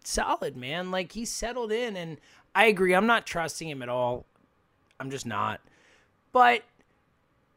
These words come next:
I was impressed with what I saw, especially considering, like you said,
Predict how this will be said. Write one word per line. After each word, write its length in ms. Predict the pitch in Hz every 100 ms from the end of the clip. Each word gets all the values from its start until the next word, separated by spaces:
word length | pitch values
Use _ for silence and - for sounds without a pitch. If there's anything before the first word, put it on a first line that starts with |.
| _ _
I 140 | - 247
was 180 | 247 220
impressed 420 | 233 220 233 196
with 120 | 214
what 180 | 202 190
I 100 | 180
saw, 300 | - 165 147
especially 480 | 143 - 170 - 175
considering, 420 | 160 170 170 156
like 220 | 151 135
you 100 | 147
said, 440 | - 156 139 127